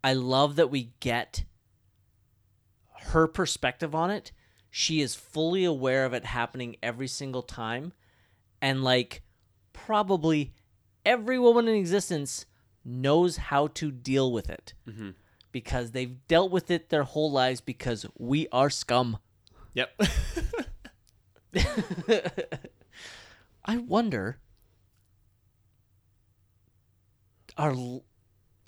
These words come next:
Speaker 1: are lesbian women as disgusting as straight men when it comes to flirting?
Speaker 2: Uh,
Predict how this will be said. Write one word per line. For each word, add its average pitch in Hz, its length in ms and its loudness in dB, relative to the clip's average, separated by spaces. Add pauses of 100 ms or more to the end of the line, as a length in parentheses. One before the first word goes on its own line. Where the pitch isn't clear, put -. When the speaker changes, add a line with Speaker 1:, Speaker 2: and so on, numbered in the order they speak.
(280)
Speaker 1:
are 143 120 -4
lesbian 214 640 0
women 196 420 0 (1080)
as 139 260 0
disgusting 131 840 -4
as 110 220 -6
straight - 500 -6
men 139 380 -6
when 139 120 -6
it 120 100 -8
comes 123 280 -8
to - 240 6
flirting? 160 600 -2 (840)
Speaker 2:
Uh, 104 100 -12